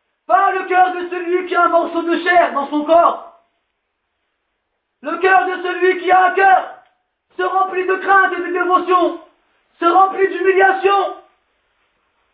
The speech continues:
se remplit de respect et de glorification. Le prophète, alayhi salatu wassalam, lorsqu'il est rentré à la Mecque le jour de la conquête, il est rentré, il était sur sa monture, et il avait la tête baissée.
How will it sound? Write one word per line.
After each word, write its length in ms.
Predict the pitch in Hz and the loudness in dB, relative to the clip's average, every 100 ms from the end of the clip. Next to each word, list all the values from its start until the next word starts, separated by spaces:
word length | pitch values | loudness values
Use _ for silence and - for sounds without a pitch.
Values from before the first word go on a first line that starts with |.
| _ - | _ -6
se 40 | |
remplit 400 | 320 359 359 370 | 2 2 2 0
de 80 | 359 | 0
respect 680 | 349 359 349 359 349 - - - _ _ _ _ _ _ | 2 0 2 2 2 0 -10 -20 _ _ _ _ _ _
et 80 | 254 | -8
de 100 | 311 | -6
glorification. 1000 | 320 311 320 311 294 302 285 302 285 - _ _ _ | -4 -2 -4 -6 -2 0 0 -2 -8 -10 _ _ _
Le 100 | 269 | -16
prophète, 400 | 285 330 359 359 | -8 0 2 2
alayhi 420 | 349 349 349 339 339 | 0 -4 -4 -6 -2
salatu 260 | 339 330 339 | 0 0 -2
wassalam, 600 | - 339 349 320 - - _ _ 262 | -4 0 2 2 -4 -16 _ _ 0
lorsqu'il 380 | 320 320 330 339 | 2 2 -4 -2
est 40 | |
rentré 320 | 339 349 339 | -2 -2 2
à 100 | 349 | 2
la 160 | 349 339 | 2 0
Mecque 220 | 339 294 | 0 -2
le 200 | 339 330 | -4 -6
jour 180 | 339 - | -6 -2
de 80 | 349 | 0
la 140 | - | 0
conquête, 500 | 320 339 370 381 - - _ _ _ _ _ _ _ _ _ _ | -2 2 4 4 0 -10 _ _ _ _ _ _ _ _ _ _
il 100 | 277 | -8
est 80 | 320 | -2
rentré, 400 | 349 359 349 349 | 0 0 -2 -6
il 60 | 339 | -6
était 100 | 311 | -8
sur 140 | 320 - | -10 -2
sa 120 | 320 | 0
monture, 500 | 330 339 359 359 - - _ _ - | 0 -2 0 0 -4 -12 _ _ -10
et 60 | 277 | 0
il 80 | |
avait 160 | 302 285 | 2 4
la 120 | 294 | 0
tête 200 | 285 214 | 0 -6
baissée. 520 | 285 277 294 240 - | -10 -6 -8 -8 -14